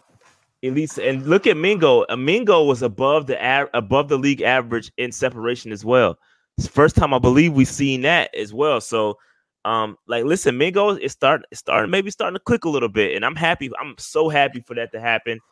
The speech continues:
Again, you gotta be patient with Mingo. Nobody was saying he was gonna be, uh, elite day one.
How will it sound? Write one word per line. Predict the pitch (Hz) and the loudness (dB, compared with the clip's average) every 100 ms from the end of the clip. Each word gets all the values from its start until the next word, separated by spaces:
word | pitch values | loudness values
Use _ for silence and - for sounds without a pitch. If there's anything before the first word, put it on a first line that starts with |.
| _ _ | _ _
Again, | - 104 135 117 | -10 0 0 0
you | 110 113 | -2 0
gotta | 127 143 | 0 0
be | 147 | -4
patient | 165 147 160 139 | 0 0 -2 -6
with | |
Mingo. | 131 139 139 131 131 - _ _ | -4 -2 2 2 0 -6 _ _
Nobody | 101 113 131 135 | -8 -2 0 0
was | 135 | -4
saying | 147 139 | -4 -2
he | 135 | -2
was | 131 | -4
gonna | 135 127 | -4 -6
be, | 110 123 127 127 - _ _ - | -4 -2 0 -2 -8 _ _ -2
uh, | 104 95 | -2 0
elite | 110 117 123 104 | -2 -2 -4 2
day | 117 123 | 2 2
one. | 117 120 117 120 | -2 -2 -2 -4